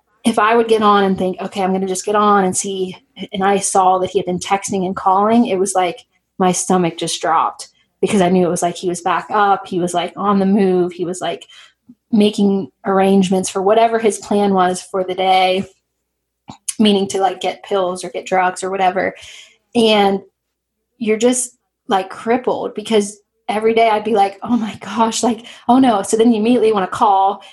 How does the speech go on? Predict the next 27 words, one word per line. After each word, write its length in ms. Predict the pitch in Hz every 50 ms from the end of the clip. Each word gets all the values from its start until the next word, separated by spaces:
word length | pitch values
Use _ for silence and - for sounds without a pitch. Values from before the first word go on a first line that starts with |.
| _ _
and 100 | 202 202
be 80 | 208 202
like, 300 | 196 190 185 190 - _ -
"Okay, 680 | 208 233 - 254 262 254 240 233 226 220 226 226 226 - _
act 240 | 180 180 208 220 -
like 160 | 226 214 214
you 60 | 214 214
didn't 180 | 233 233 240
just 160 | 233 226 226 233
look 140 | 233 233
at 80 | 240 226
his 160 | 208 226 -
phone 260 | - 254 247 247 254 220
records 600 | 214 196 208 - - 208 202 226 226 226 - -
<laughs> 0 |
and 180 | 285 262 285 285
realize 360 | 277 277 262 247 277 262 254
he's 200 | 269 262 247 -
been 160 | 233 226 233
up. 420 | 277 311 277 262 254 240 240 240 - - - - -
Like, 160 | 233 226 226 226
act 200 | 220 233 247 240
like 300 | 247 240 233 220 226 -
you 120 | 214 202 202
just 340 | 214 226 226 226 - _ _
think 200 | 226 226 247 240
he's, 360 | 220 208 202 - - -